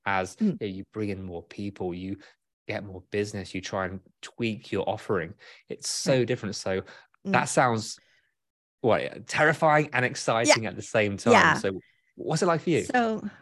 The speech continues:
Speaker 2: right now, I am working so much for these four clients. Um, and it's a little bit of a push me, pull me kind of thing that
Speaker 1: Hmm.
Speaker 2: it's hard for me to let go a little bit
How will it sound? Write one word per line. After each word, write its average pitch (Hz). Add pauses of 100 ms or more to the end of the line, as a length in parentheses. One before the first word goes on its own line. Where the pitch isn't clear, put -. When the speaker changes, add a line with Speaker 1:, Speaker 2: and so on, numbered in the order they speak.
(240)
Speaker 2:
right 254
now, 208 (140)
I 233
am 214
working 190 (840)
so -
much - (260)
for 196
these 175
four 208
clients. - (1040)
Um, 208
and 220
it's 233
a 233
little 330
bit 277
of 254
a 180 (600)
push -
me, 214
pull 196
me 175
kind 165
of 160
thing 175
that 175
Speaker 1:
Hmm. - (220)
Speaker 2:
it's -
hard 214
for 392
me 370
to 330
let -
go 156
a -
little 311
bit 392